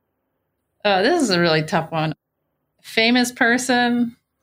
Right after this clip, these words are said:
Oh, my first thought was Alexander Hamilton. So I'm a big, like,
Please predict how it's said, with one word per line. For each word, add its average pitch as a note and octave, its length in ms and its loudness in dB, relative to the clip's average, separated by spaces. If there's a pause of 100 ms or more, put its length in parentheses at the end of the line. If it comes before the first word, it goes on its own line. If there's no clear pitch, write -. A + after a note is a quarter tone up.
(200)
Oh, F4+ 280 0
my A#3+ 120 2
first A3+ 280 -2
thought G#3+ 160 0
was G3 140 0
Alexander F3+ 600 2
Hamilton. D#3+ 680 -2
So F3 140 -2
I'm F3 220 2
a F#3 60 0
big, F3 340 0
like, E3+ 400 -2